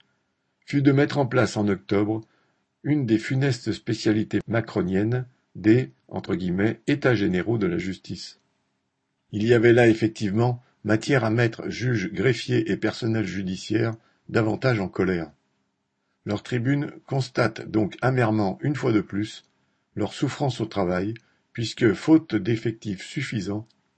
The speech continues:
on leur demande de faire du chiffre. Il leur faut, aux affaires familiales, entre guillemets, traiter chaque dossier de divorce ou de séparation en quinze minutes. À la justice de proximité,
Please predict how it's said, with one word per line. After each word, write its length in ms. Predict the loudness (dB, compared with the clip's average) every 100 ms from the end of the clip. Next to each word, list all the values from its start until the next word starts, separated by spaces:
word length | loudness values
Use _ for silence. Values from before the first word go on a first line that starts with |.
| _ 0
on 80 |
leur 180 | 4 6
demande 340 | 6 4 2 0
de 80 |
faire 220 | -2 -4 -4
du 120 | -6
chiffre. 460 | -6 -8 -8 -14 -14 _ _ _ _ _ _ _ _ _ _ _ _
Il 160 | 0 2
leur 180 | 2
faut, 320 | 2 2 2 0
aux 160 | -2 -2
affaires 260 | 0 -2
familiales, 680 | -2 -4 0 2 2 0 -6 _ _ _ _ _
entre 280 | -10 -6 -6
guillemets, 480 | -4 0 2 2 -2
traiter 380 | -4 -4 0 -2
chaque 300 | 0 -2 -2
dossier 420 | 0 0 0 -2
de 120 | -2
divorce 500 | -2 -2 0 -2 -4
ou 40 | -6
de 120 | -6
séparation 800 | -4 -2 -2 -4 -6 -4 -4 -4
en 80 | -6
quinze 260 | -2 0
minutes. 340 | 0 -2 -2 -8 _ _ _ _ _ _ _
À 100 | -2
la 120 | 0
justice 440 | 2 -2 -4 -4 2
de 100 | 0
proximité, 920 | 0 -6 -6 -6 -4 -2 -2 0